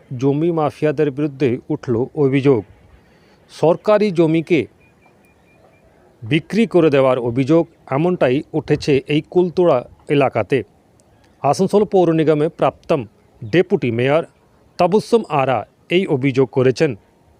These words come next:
তিনি জানিয়েছেন, এই জায়গাতে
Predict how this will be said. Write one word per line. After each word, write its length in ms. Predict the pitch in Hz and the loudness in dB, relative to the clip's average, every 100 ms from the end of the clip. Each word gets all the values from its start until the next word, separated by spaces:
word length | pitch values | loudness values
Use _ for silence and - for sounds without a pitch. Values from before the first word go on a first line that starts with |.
| _ - | _ -2
তিনি 280 | 202 190 104 _ _ _ - | 0 0 -2 _ _ _ -4
জানিয়েছেন, 600 | 156 156 190 190 208 202 - _ - _ | -2 2 0 2 -2 -4 -10 _ -20 _
এই 200 | 175 214 | 0 0
জায়গাতে 680 | 208 165 147 139 139 170 180 | 2 2 2 0 0 2 0